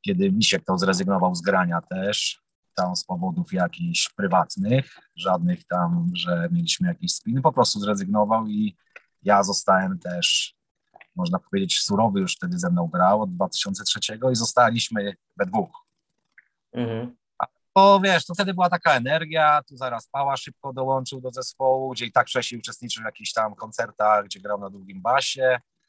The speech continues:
Speaker 1: No i tak się to potoczyło, to w sumie, wiesz, długi okres czasu, no bo Surowy grał ze mną dziewiętnaście lat, a Pała bodajże jakieś siedemnaście. No także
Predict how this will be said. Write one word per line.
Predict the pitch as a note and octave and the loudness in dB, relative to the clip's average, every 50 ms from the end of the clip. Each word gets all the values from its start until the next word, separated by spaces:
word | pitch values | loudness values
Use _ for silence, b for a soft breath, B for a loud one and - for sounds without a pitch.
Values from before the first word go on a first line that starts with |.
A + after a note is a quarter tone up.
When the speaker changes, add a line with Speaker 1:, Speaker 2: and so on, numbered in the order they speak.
| _ _ _ _ _ _ | _ _ _ _ _ _
Speaker 1:
No | - C#3+ | -6 -6
i | E3 D#3 | 0 0
tak | F3 E3 | 0 0
się | - - | 0 -4
to | - E3 | -8 -8
potoczyło, | - B2+ - F3 - G#3 G#3 E3+ C3 A#2 | -8 -8 -10 -6 -2 0 2 4 4 4
to | G#2 B2 | 2 0
w | A2+ | -4
sumie, | - - C3 C3+ C3+ | -6 -6 -6 -4 0
wiesz, | C#3 C#3 A#2 G2+ - - - - | 2 2 2 2 0 -4 -6 -6
długi | A#2 D#3 F3+ F3+ F#3 | -4 -2 0 4 4
okres | F3 - - C#3 - | 4 4 2 -2 -2
czasu, | - - F3+ E3+ - - - - G2+ G2 G2+ G2 G2 G2+ | 2 4 4 4 4 0 -6 -10 -8 -8 -8 -8 -6 -6
no | G#2 G#2 | -6 -6
bo | G#2+ A2 G#2+ G#2+ G#2+ G#2 G2 - _ _ _ _ _ _ _ _ _ _ _ _ _ | -2 2 2 4 4 2 0 -2 _ _ _ _ _ _ _ _ _ _ _ _ _
Surowy | - - - B2 A#2 B2 A#2+ A2+ A#2 | -12 -8 -4 0 2 2 2 2 0
grał | G#2+ A2+ A#2 A2+ A2 G#2+ | -2 0 0 0 0 0
ze | A2 A2 | -2 -4
mną | G2+ G2+ F#2 F2+ | -4 -4 -4 -4
dziewiętnaście | E2+ G#2 A2+ B2 - - C#3 D3 C#3+ - - - D3+ | -2 0 0 0 2 2 2 2 2 0 -2 0 2
lat, | D#3+ D#3+ D#3+ E3 E3 - - - _ _ _ _ _ _ _ _ _ _ _ _ _ _ _ _ _ _ _ | 4 6 6 6 4 2 -6 -18 _ _ _ _ _ _ _ _ _ _ _ _ _ _ _ _ _ _ _
a | A#2 A2+ | -4 -2
Pała | - - A#2+ A#2+ A#2+ A#2 A2+ | 4 6 6 6 6 6 2
bodajże | A2 A2 G#2+ A2 A#2 A2+ G#2 G2+ G#2 | 0 -6 -8 -8 -6 -6 -4 -6 -6
jakieś | G#2 - G2 - | -6 -6 -8 -8
siedemnaście. | - - - G#2 G2+ G2 G2 A2 A#2 G#2+ F3+ - - - - - - - _ _ - _ _ - | -6 -6 -4 -4 -4 -2 0 2 2 2 2 0 -2 -4 -4 -6 -8 -12 _ _ -20 _ _ -10
No | C3+ C#3+ | -10 -2
także | - F#3 F3+ D3+ D#3 D#3+ | 0 0 2 2 2 0